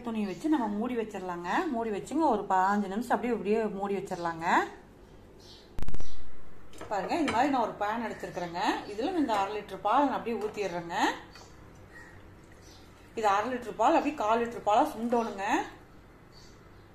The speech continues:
பாருங்க, இப்-, ஆ, பால் கொதிச்சிட்டு இருக்கிற நேரத்துலங்க நம்ம வந்து பாருங்க, இந்த முந்திரியுமுங்க இந்த தேங்காயை நல்லா பைன் பேஸ்டா அரைச்சிட்டு எடுத்துட்டு வந்துடுறேங்க.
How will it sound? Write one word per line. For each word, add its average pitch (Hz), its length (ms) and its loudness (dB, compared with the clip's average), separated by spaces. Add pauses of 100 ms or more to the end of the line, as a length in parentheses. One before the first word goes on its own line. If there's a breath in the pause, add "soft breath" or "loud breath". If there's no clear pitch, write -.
(1600)
பாருங்க, 220 280 8 (180)
இப்-, - 220 -4
ஆ, - 20 4 (400)
பால் 247 260 2
கொதிச்சிட்டு 233 320 0
இருக்கிற 226 220 -4
நேரத்துலங்க 214 460 0
நம்ம 220 200 0
வந்து 247 200 -4
பாருங்க, 214 240 2
இந்த 254 140 0
முந்திரியுமுங்க 233 680 -4 (760 loud breath)
இந்த 214 220 0
தேங்காயை 269 540 4
நல்லா 240 220 2 (120)
பைன் 247 260 2 (120)
பேஸ்டா 247 380 4
அரைச்சிட்டு 220 320 2
எடுத்துட்டு 208 280 -6
வந்துடுறேங்க. 190 400 -2